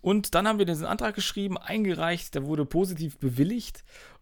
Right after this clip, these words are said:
Und, äh, jetzt ist der, oder ist der Geschäftsführer, hat ein großes Unternehmen, ein amerikanischer Investor ist drin, also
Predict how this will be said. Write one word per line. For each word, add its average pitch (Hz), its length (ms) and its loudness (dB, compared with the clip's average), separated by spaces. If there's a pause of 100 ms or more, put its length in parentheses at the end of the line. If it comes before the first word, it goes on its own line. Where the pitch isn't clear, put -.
Und, 156 440 0
äh, 147 180 4
jetzt 135 460 -2
ist - 680 -6
der, 147 420 2
oder 139 300 -2
ist 147 140 -8
der 151 80 -2
Geschäftsführer, 151 640 -2
hat 151 120 -4
ein 147 60 -4
großes 147 340 -4
Unternehmen, 156 1000 -4
ein - 40 -8
amerikanischer 143 560 -4
Investor 147 400 -4
ist - 180 -6
drin, 156 240 -4
also 135 360 -4